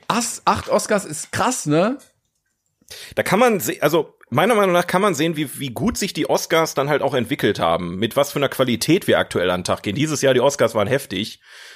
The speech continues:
Speaker 2: äh, was da für, für großartige Filme nominiert waren. Ähm, und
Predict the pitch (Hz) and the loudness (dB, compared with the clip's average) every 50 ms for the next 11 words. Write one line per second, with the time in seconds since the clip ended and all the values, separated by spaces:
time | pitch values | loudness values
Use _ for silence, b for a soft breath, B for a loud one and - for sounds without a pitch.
0 | B B B - 101 104 101 104 107 - - 107 - - 110 98 - - 110 - | B B B 2 2 4 4 2 2 2 0 0 0 0 -2 -2 0 -4 -2 0
1 | 104 120 139 - - 117 - 117 110 - - 135 147 160 117 107 98 90 90 90 | 0 0 2 2 0 0 0 0 -2 0 2 2 2 2 0 0 0 -2 0 0
2 | 92 95 - - 90 90 95 104 127 B B B B B B B B B B - | -2 -2 0 -2 -2 0 0 -2 -4 B B B B B B B B B B 0
3 | 101 98 98 101 95 95 95 95 95 95 - - - 104 92 - - _ | 0 2 0 0 -2 -4 -4 -6 -8 -8 -6 -4 -4 -4 -4 -4 -12 _